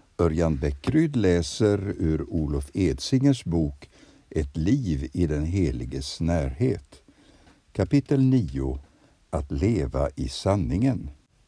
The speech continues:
För några år sedan läste jag en artikel i tidningen Dagen. Det var en intervju med en anställd på Skatteverket i Jönköping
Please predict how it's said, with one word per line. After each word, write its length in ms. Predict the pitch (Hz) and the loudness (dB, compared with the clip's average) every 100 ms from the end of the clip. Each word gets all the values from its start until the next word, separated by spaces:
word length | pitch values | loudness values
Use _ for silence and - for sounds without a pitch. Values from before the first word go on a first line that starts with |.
| _ _ - - - - _ | _ _ -20 -20 -20 -20 _
För 220 | - 156 | 0 2
några 280 | 151 151 156 | 4 2 2
år 200 | 170 175 | 2 0
sedan 400 | - 165 87 95 | 0 2 2 2
läste 360 | 117 87 - 80 | 2 0 -2 -2
jag 100 | 80 | 2
en 100 | 90 | 0
artikel 480 | 95 92 - 69 | 0 -2 -2 -6
i 40 | 71 | -4
tidningen 520 | 123 104 71 87 98 | -2 -2 0 0 2
Dagen. 600 | 95 147 135 82 - - _ _ - - _ - | 2 2 0 -4 -6 -10 _ _ -20 -20 _ -2
Det 120 | 117 | 2
var 140 | 135 | 4
en 100 | 147 | 4
intervju 640 | 151 147 160 135 80 85 90 | 4 2 2 2 2 2 2
med 160 | 90 | 2
en 100 | 92 | 2
anställd 580 | 120 110 78 - 76 69 | 2 0 -2 -4 -6 -4
på 60 | 73 | -8
Skatteverket 800 | - 117 - 73 71 71 78 87 | -2 -2 -2 -4 -4 -4 -4 0
i 40 | |
Jönköping 880 | 95 110 82 - 78 73 - 165 | 0 2 0 -2 -2 -2 0 0